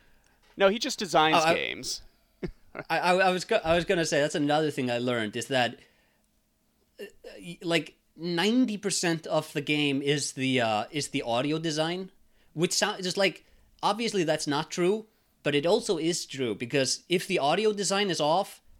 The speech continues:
Speaker 2: you can make the best game in the world, it won't work.
Speaker 1: Mm.
Speaker 2: It's just, you, you need,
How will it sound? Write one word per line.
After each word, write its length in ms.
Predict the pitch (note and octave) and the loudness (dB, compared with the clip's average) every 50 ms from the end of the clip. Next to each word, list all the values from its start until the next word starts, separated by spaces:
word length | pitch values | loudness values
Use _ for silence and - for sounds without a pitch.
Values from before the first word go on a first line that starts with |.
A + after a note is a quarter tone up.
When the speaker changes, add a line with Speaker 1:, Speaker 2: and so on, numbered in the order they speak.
| _ _ | _ _
Speaker 2:
you 100 | D#3 F3 E3+ | -6 -4 -2
can 200 | A3 G3+ F#3 F3+ | -2 -2 0 0
make 200 | F3+ E3+ D#3 - | 0 0 0 -2
the 60 | - - | -8 -4
best 340 | - F3 F#3+ F#3 - - | -2 -2 -2 -2 -4 -2
game 240 | - F#3 F3+ F3+ F3+ | 0 0 0 2 0
in 60 | E3+ | 0
the 80 | E3 D3+ | 0 0
world, 500 | C#3 C3 C#3 D3 D3 E3 F3+ F#3 F3+ - - _ _ - | 0 0 2 2 2 2 0 -2 -6 -14 -20 _ _ -2
it 140 | D3+ C#3+ | -2 0
won't 240 | D3 D3 C#3+ C3 A#2 A2 | 2 0 -2 -2 -4 -6
work. 420 | G2+ F#2 - - - _ - - _ _ _ _ _ _ _ _ _ _ _ | -6 -8 -8 -10 -18 _ -20 -20 _ _ _ _ _ _ _ _ _ _ _
Speaker 1:
Mm. 400 | - B2 A#2+ A#2 A#2 A2 G#2 G#2+ A2 | -14 -14 -12 -12 -12 -14 -12 -4 0
Speaker 2:
It's 220 | D3+ D#3 E3 D#3 | 2 2 2 0
just, 140 | D#3 E3+ D#3 D3+ | 0 -4 -2 -2
you, 140 | D3+ F3 F#3 F#3 | -2 -2 -2 0
you 140 | E3 F3+ | 0 0
need, 280 | F3 F3+ F#3 F3 - | 2 2 2 0 -2